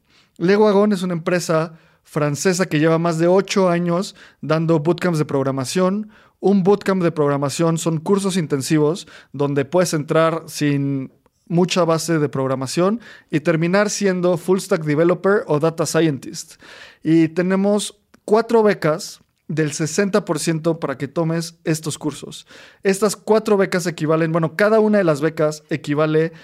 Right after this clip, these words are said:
a más de sesenta mil pesos. Y en este episodio te vamos a explicar toda la mecánica que es Lewagon, cómo es la dinámica de los dos cursos de Data Scientist o de Full Stack Developer,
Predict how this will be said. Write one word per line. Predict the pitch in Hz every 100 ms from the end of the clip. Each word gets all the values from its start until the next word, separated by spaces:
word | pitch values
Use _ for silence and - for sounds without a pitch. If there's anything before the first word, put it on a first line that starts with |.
| -
a | 143
más | 151 170 196
de | 202
sesenta | 175 160 139 139
mil | 139 160 160
pesos. | 156 139 - 156 - - - -
Y | 160 170
en | 185
este | 214
episodio | 220 180 175 175
te | 170
vamos | 156 165
a |
explicar | 160 - 139 - 151 175 - - _ _ -
toda | 208
la | 202 180
mecánica | 160 160 190 196 190 170
que | 170
es | 170 160
Lewagon, | 180 180 175 175 170 170
cómo | 165 170
es | 170
la | 160 156 147
dinámica | 147 156 160 156 147
de | 139
los | 135 135
dos | 135 160
cursos | - 156 151
de | 139
Data | 135 160 156
Scientist | 156 160 160 160 156 156 - - _
o | - 139
de | 139
Full | 131 165
Stack | 160 170 143
Developer, | 143 156 175 165 170 170 165